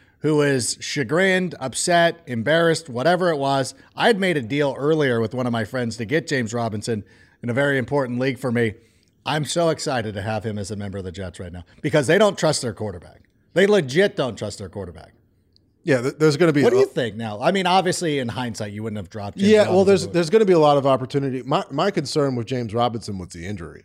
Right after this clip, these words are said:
Speaker 2: 'cause we know James Robinson is a spectacular football player, but to see him get no action, it, it's not like this is an Urban Meyer type situation. Doug Peterson also knows and appreciates what James Robinson can do. I,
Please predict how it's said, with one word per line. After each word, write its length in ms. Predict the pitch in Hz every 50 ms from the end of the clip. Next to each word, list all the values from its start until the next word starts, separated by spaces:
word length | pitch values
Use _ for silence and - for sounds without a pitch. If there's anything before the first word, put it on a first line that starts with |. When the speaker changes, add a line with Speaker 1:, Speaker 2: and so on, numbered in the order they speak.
| _ _
Speaker 2:
'cause 160 | - 139 107 104
we 260 | 123 127 131 151 180
know 200 | 160 143 139 127
James 280 | 104 123 120 113 110 101
Robinson 480 | 113 110 110 104 107 101 - 107 95
is 120 | 95 90 82
a 80 | 92
spectacular 560 | 90 - 107 101 - 110 107 98 - 104 92 87
football 320 | - 101 80 95 90 90
player, 240 | 85 104 101 95 90
but 100 | - 82
to 40 | 101
see 160 | 92 - 143
him 80 | 135 127
get 160 | 104 117 101
no 220 | 101 113 120 123 113
action, 400 | 104 101 95 - 98 85 90 - _ _ _
it, 140 | - 139 131
it's 120 | 135 - -
not 160 | 170 180 165
like 160 | 143 139 107 104 123 131
this 160 | 131 135 117
is 100 | 131 117
an 80 | 117 113
Urban 260 | 110 117 123 123 113 107
Meyer 300 | 110 113 117 113 107 104
type 300 | 98 - 143 117 104 -
situation. 500 | - 117 - 113 110 110 107 90 95 92
Doug 180 | 127 156 156
Peterson 340 | - 143 143 156 117 127 113
also 280 | 110 147 170 - 117 98
knows 360 | 92 92 87 82 78 - - _ _ _ _ _
and 80 | 117 110
appreciates 460 | - - 113 101 - 104 95 92 -
what 140 | 98 95 80
James 260 | 101 98 90 85 87
Robinson 360 | 95 90 90 82 80 - -
can 100 | - 90
do. 100 | 95 95
I, 140 | 92 92